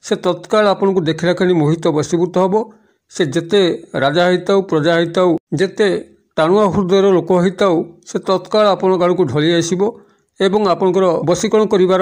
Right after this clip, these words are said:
ସମସ୍ତ ଅଭୀଷ୍ଟ ମଧ୍ୟ ସାଧିତ ହବ। ତେବେ ଏଇ ବାଦୁଡ଼ିମାନଙ୍କୁ ନେଇକରି ଆହୁରି ଅନେକ ମଧ୍ୟ ଚମତ୍କାର ତନ୍ତ୍ରୋକ୍ତ ପ୍ରୟୋଗ ରହିଛି। ଏହା ଦେହରେ ଶତ୍ରୁ ମାରଣ ବିଧି ମଧ୍ୟ ରହିଛି, ଯାହାକି ଏ ଭିଡ଼ିଓର ପରିସରଭୁକ୍ତ ନଥିବାରୁ ମୁଁ ତାକୁ ସାମିଲ କରୁନାହିଁ।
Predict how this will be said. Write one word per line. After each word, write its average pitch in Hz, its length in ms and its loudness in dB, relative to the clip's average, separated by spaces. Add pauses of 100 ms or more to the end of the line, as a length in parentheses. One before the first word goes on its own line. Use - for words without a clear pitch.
(120)
ସମସ୍ତ 190 340 0 (380)
ଅଭୀଷ୍ଟ 156 380 -2
ମଧ୍ୟ 175 340 -2
ସାଧିତ 156 380 -4
ହବ। 127 220 -2 (240)
ତେବେ 208 220 0 (480)
ଏଇ 202 140 0
ବାଦୁଡ଼ିମାନଙ୍କୁ 202 640 2
ନେଇକରି 190 380 0 (560)
ଆହୁରି 190 240 2
ଅନେକ 180 400 0
ମଧ୍ୟ 208 220 0 (720)
ଚମତ୍କାର 196 540 2 (480)
ତନ୍ତ୍ରୋକ୍ତ 170 480 -2
ପ୍ରୟୋଗ 175 400 2
ରହିଛି। 175 380 0 (560)
ଏହା 185 160 0
ଦେହରେ 185 260 0
ଶତ୍ରୁ 165 380 -4
ମାରଣ 175 260 2
ବିଧି 156 260 0
ମଧ୍ୟ 170 320 0
ରହିଛି, 156 340 0
ଯାହାକି 165 360 0 (380)
ଏ 185 80 0
ଭିଡ଼ିଓର 175 320 2
ପରିସରଭୁକ୍ତ 165 720 0
ନଥିବାରୁ 165 420 0
ମୁଁ 170 120 0
ତାକୁ 170 180 -2
ସାମିଲ 151 340 -2
କରୁନାହିଁ। 156 420 0